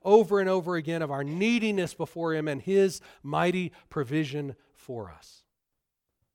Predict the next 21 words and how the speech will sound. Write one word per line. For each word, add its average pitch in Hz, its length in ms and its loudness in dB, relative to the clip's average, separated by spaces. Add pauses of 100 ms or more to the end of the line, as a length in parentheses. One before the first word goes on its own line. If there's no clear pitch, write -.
(760)
Christian, 185 400 -4
if 147 180 -10
you 185 120 -8
want 202 260 0
to 196 100 -6
know 190 200 0
God's 160 340 -4
will 160 400 0 (180)
for 143 200 -8
your 143 200 -6
life, 131 360 -4
if - 140 -14
you 151 80 -8
want 180 260 -2
to 180 80 -6
know 185 220 0
God's 160 340 -2
will 170 280 -2
for 151 140 -10
the 123 100 -12
church, 196 520 -2